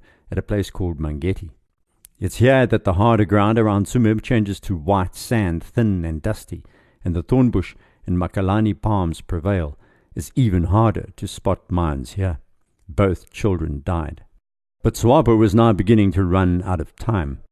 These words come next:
The follow-up patrols caught six insurgents only ten kilometers outside Tsumeb on the same day, and there were no prisoners taken. Five A K forty-sevens, an R P G seven and its rocket, seven landmines, six hand grenades,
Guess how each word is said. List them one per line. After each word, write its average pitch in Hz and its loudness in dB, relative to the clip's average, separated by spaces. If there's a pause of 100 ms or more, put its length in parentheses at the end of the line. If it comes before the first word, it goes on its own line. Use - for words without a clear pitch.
(140)
The 104 0
follow-up 147 4
patrols 98 -2
caught 117 0
six - -6
insurgents 107 -2
only 120 2
ten 135 0
kilometers 101 0
outside 98 0
Tsumeb 107 2
on 95 0
the 95 0
same 123 0
day, 98 2 (460)
and 90 0
there 85 0
were 90 2
no 92 2
prisoners 87 -4
taken. 78 -8 (580)
Five 117 2
A 113 0
K 110 0
forty-sevens, 98 0 (380)
an 85 -4
R 92 0
P 101 -2
G 101 -4
seven 98 0
and 92 0
its 85 -8
rocket, 85 -8 (200)
seven 131 2
landmines, 92 0 (100)
six - -4
hand 123 0
grenades, 82 -4